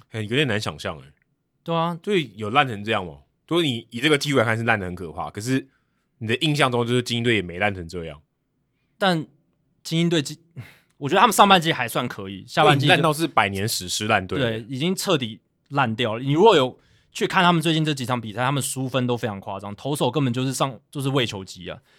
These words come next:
Speaker 2: 每一个人上来都是五，五分、六分在失的，很可怕，对吧？那上次大联盟单季出现两支至少十五连败的球队，今年是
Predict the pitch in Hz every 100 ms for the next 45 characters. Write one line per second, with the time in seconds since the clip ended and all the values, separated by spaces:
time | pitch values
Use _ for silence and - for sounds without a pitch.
0 | _ _ - 139 185 196 151 180 147 123
1 | 135 143 135 123 - 127 113 156 120 110
2 | 151 156 131 123 123 120 - 95 90 92
3 | 110 - 113 110 - 107 98 _ _ -
4 | 85 110 _ _ _ - 175 156 - 196
5 | 175 185 175 139 127 139 139 139 123 135
6 | 147 117 101 101 123 127 120 104 - 123
7 | 127 107 98 117 107 98 - 90 104 78
8 | - - 165 143 120 139 123